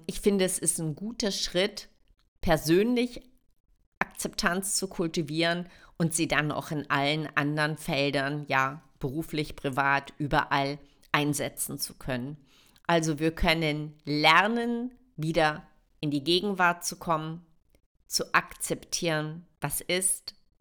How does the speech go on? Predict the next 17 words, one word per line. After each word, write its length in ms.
uns 240
darin 340
zu 180
schulen. 760
Wir 160
können 440
lernen, 840
den 300
Moment 720
so 380
zu 300
nehmen, 600
wie 280
er 240
ist, 460
Bewertungen 680
rauszunehmen. 1120